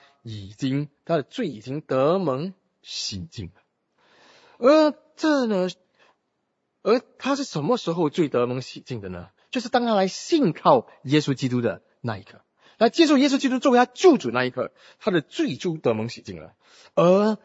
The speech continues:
洗礼就表明了那一刻所发生的事情。今天呢，我们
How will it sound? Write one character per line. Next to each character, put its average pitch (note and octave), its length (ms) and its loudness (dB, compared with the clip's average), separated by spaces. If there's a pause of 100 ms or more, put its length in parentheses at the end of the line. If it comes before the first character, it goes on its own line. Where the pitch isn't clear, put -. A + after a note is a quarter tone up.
(160)
洗 - 320 -4
礼 C3 200 -4
就 F#3 120 -6
表 C3+ 280 -2
明 A#2 100 -8
了 A#2+ 100 -4
那 F#3 260 -4
一 F#3+ 60 -4
刻 E3+ 200 -2
所 F#3+ 280 -14
发 F3 480 -2
生 B2 420 -10
的 G#2 260 -8 (320)
事 - 220 -18
情。 - 140 -20 (4000)
今 D4+ 160 0
天 D4 160 2
呢， C#4 140 6
我 F3 100 4
们 D3 400 0